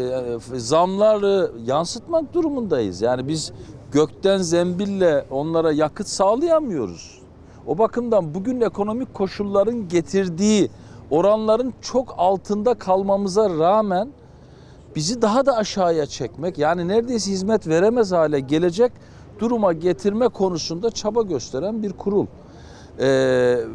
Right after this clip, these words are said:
ve, e, bakın şu anda İstanbul Büyükşehir Belediyesi artık on dört,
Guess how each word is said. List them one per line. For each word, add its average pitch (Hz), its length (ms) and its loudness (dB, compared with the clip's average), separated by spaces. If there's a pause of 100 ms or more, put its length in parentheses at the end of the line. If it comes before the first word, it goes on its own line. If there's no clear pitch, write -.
(140)
ve, 185 320 2 (140)
e, 127 300 -10
bakın 180 380 -2 (480)
şu - 340 -2
anda 147 440 0
İstanbul 180 640 -4
Büyükşehir 156 500 -4
Belediyesi 143 520 0
artık 156 400 -2
on 185 280 -2
dört, 151 180 0